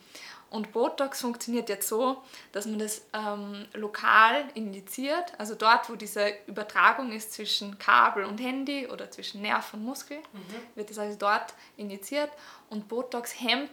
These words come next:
Speaker 1: dann, dass diese, dieser Neurotransmitter vom Nerv zum Muskel rübergehen kann. Wird da also quasi die Brücke wird unterbrochen.
Speaker 2: Okay, ja.
Speaker 1: Und somit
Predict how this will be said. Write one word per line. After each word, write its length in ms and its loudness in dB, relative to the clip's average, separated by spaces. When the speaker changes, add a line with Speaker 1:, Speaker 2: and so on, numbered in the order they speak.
Speaker 1:
dann, 300 -4
dass 180 -10
diese, 340 -4
dieser 200 -8
Neurotransmitter 1160 -2
vom 520 -2
Nerv 560 2
zum 200 -6
Muskel 540 -4
rübergehen 520 -6
kann. 380 -8
Wird 220 -6
da 40 2
also 400 0
quasi 220 -4
die 120 -10
Brücke 460 -4
wird 120 -2
unterbrochen. 760 -8
Speaker 2:
Okay, 220 -18
ja. 300 -6
Speaker 1:
Und 180 -6
somit 380 -2